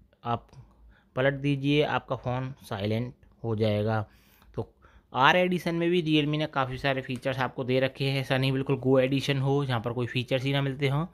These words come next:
अब देखिए प्राइवेसी में यहाँ पर का ऐसा कोई फीचर्स आपके मतलब का नहीं है, केवल ये auto fill with Google, यहाँ पर आप log in कर देंगे तो ये होगा आपका जो Facebook या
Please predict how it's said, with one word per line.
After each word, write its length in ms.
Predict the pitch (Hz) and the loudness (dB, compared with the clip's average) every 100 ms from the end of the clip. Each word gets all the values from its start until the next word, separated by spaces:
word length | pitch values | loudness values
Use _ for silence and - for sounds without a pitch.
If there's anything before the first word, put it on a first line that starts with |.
| - - - - - | -14 -20 -20 -20 -14
अब 60 | 120 | -4
देखिए 200 | 123 123 | -2 -2
प्राइवेसी 640 | - 123 120 139 143 151 | 0 2 4 4 2 0
में 120 | 156 151 | 0 2
यहाँ 200 | 147 143 | 0 0
पर 120 | 143 | -6
का 220 | - 139 - - - - - - | -4 -6 -6 -20 -20 -20 -20 -6
ऐसा 260 | 135 127 131 | -2 0 0
कोई 200 | - 143 | 0 -2
फीचर्स 480 | 131 131 123 139 - - | -2 -8 -4 -4 -4 -6
आपके 320 | 127 - 139 | -6 -2 -4
मतलब 280 | 135 135 139 | -2 -2 -2
का 100 | 139 | 0
नहीं 260 | 131 131 | 0 0
है, 140 | 156 202 - - - - | 0 -4 -14 -20 -20 -4
केवल 180 | 135 135 | 0 2
ये 120 | 143 - | 0 2
auto 320 | 131 127 156 147 | 0 2 -2 2
fill 280 | 147 151 147 | 2 2 0
with 220 | - 139 - _ - | 0 0 -2 _ -6
Google, 400 | 117 113 117 110 | -4 0 -2 -2
यहाँ 160 | 120 117 | -2 -2
पर 160 | 139 | 0
आप 140 | 139 135 | 0 0
log 240 | 127 127 | 0 2
in 80 | 139 | 0
कर 160 | 143 135 | 0 0
देंगे 340 | 135 135 139 147 | 0 0 0 -2
तो 140 | 143 | 0
ये 180 | 120 139 | 2 2
होगा 260 | 156 151 147 | 2 4 2
आपका 260 | 139 151 | 2 0
जो 80 | 147 | 0
Facebook 840 | 143 131 127 123 131 131 - 127 123 - - - _ _ - | 2 2 2 0 -4 -4 -2 -2 -2 -8 -20 -20 _ _ -4
या 280 | 120 120 | 0 0